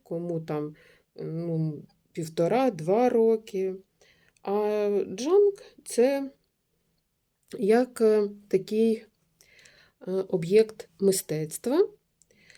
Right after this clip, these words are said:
Е, і я рахую, що, е, до таких блокнотів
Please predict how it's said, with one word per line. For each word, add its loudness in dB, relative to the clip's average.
Е, 0
і 4
я 6
рахую, -2
що, -4
е, -6
до -4
таких 0
блокнотів -4